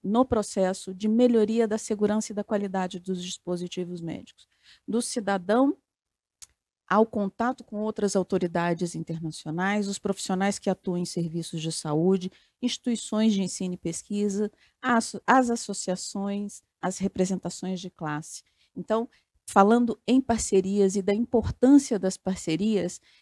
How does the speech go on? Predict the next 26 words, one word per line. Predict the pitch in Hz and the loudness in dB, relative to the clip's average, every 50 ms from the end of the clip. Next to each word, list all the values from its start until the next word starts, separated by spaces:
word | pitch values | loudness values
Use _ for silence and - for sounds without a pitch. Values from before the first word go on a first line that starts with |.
| _ _ | _ _
é | 175 175 170 | 2 2 2
destacar | 175 175 226 269 - - - 277 262 - _ - 185 165 156 185 - _ _ _ _ | 2 0 -2 -2 -2 -2 -4 -4 -4 -4 _ -4 -2 -2 -2 -2 -6 _ _ _ _
que | - - _ | -20 -20 _
cada | - - 320 349 285 302 | -2 2 2 4 6 8
um | 294 285 277 277 | 8 8 8 8
desses | 247 240 - 220 214 190 | 6 4 2 0 2 2
atores | 202 196 - - - 202 208 208 185 175 185 - | 2 2 2 0 0 0 0 2 0 -2 -6 -8
possui | - - 214 214 - - - 247 254 262 240 | -8 -8 -8 -8 -8 -6 -2 2 2 4 4
um, | 247 247 240 240 - - _ | 4 4 4 2 -2 -6 _
uma | - 214 226 226 226 | 0 2 2 2 2
atuação | 226 _ - 208 196 202 - - - - 220 220 226 240 254 - - _ _ _ _ _ _ _ _ _ _ _ | 0 _ 2 2 2 2 0 -4 -4 -2 0 0 2 0 0 -2 -6 _ _ _ _ _ _ _ _ _ _ _
específica, | - - - _ 190 180 - - - - 226 247 254 - - 226 - _ 233 220 233 - _ _ _ _ _ _ _ _ _ | -10 -10 -2 _ 0 0 0 -4 -6 -2 -2 -2 -2 -4 -8 -14 -10 _ -8 -8 -8 -10 _ _ _ _ _ _ _ _ _
ao | _ - 196 | _ 6 6
mesmo | 208 226 233 233 214 214 214 | 8 6 6 6 4 2 -2
tempo | - - 202 196 - 202 | 0 -2 -2 -2 -2 -4
que | - _ | -4 _
específica, | 208 202 - - - 190 196 - - - 240 247 - - 214 - - 190 - _ _ _ _ _ | -8 -8 -8 -4 -2 -2 -2 0 0 0 0 0 0 -2 -6 -4 -4 -4 -4 _ _ _ _ _
parte | _ 214 220 214 - - - 196 | _ 4 4 4 0 -8 -12 -8
de | 190 208 | -4 -4
um | 208 214 | -4 -4
todo, | 202 - - 180 170 165 160 - - _ _ _ _ _ _ _ _ _ | -6 -2 0 2 2 2 0 -6 -16 _ _ _ _ _ _ _ _ _
né? | - 165 180 185 190 - _ | -8 -6 -6 -6 -6 -10 _
Então, | _ 196 190 - _ - 185 180 190 208 220 - - _ _ _ _ | _ -6 -6 -4 _ 0 0 0 0 0 -2 -6 -8 _ _ _ _
a | - 185 190 190 | -2 -2 -2 -2
cadeia | - _ - 214 196 180 185 220 254 277 269 247 | -4 _ -4 -4 -4 2 2 4 4 4 2 2
produtiva, | - - 214 208 190 196 196 - - - - 180 190 190 185 196 214 214 226 | 2 0 -2 0 -2 -4 -6 -6 -10 -6 -2 -2 -2 -2 -2 -2 -2 -4 -4